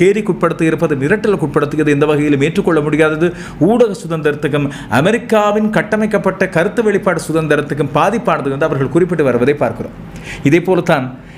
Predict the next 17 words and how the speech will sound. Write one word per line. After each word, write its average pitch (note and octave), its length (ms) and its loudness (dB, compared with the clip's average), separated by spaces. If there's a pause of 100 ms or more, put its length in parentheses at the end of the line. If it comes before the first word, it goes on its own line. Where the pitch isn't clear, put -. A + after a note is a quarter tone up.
(240)
இலங்கையைச் G#3 520 0
சேர்ந்த, F3 300 0 (160)
இலங்கையின் E3 400 2
வம்சாவழியைச் D#3 640 0
சேர்ந்த D#3 280 2 (120)
தமிழர் F3+ 300 2 (120)
ஒருவர் D#3 260 2 (1300)
இலங்கை A3 340 2
ஜனாதிபதி F3 460 2
ரணில் F#3+ 220 0
விக்ரமசிங்கவிடம் F3+ 640 0
கேட்கப்பட்ட E3 460 0
கேள்வியும் E3 400 2
அங்கே D#3 160 0 (120)
முடக்கப்பட்டிருந்தது E3 800 2
என்பது C#3 260 2
முக்கியமானது. G#2 460 -2